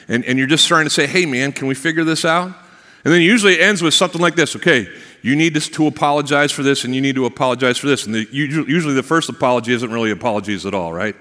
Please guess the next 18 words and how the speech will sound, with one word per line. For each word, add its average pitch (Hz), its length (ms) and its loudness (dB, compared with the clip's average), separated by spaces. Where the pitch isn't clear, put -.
"Sorry." 165 480 4
That 113 160 -4
doesn't 123 240 0
count, 101 240 -2
son. 85 300 -12
It's - 120 -20
gotta 101 180 -2
come 127 200 -4
from 117 160 -4
somewhere 123 460 2
in 123 80 0
here, 113 300 -2
right? 120 260 -2
"All 95 80 -4
right, 95 120 0
I'm 104 140 -2
really 113 160 -2
sorry." 101 280 -2